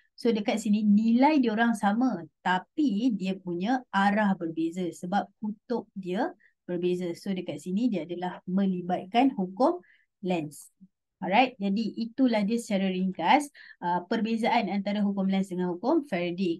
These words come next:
Kiranya kalau soalan perbandingan, okey, dia bagi korang dua situasi, dekat bawah tu dia tanya, okey, ini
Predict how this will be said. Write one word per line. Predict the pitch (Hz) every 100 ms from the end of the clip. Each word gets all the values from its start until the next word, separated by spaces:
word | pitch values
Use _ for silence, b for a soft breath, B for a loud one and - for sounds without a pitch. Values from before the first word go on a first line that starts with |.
| -
Kiranya | 185 190 208
kalau | 185 190
soalan | 180 190 185
perbandingan, | 185 175 180 175 170 175 233 359 b b -
okey, | 185 208
dia |
bagi | 185 190 196
korang | 190 202 196
dua | 196 202
situasi, | 202 196 185 185 262 285 240
dekat | 185
bawah | 180 190 202
tu | 254
dia | 208
tanya, | 202 196 185
okey, | 185 185
ini | - 202 240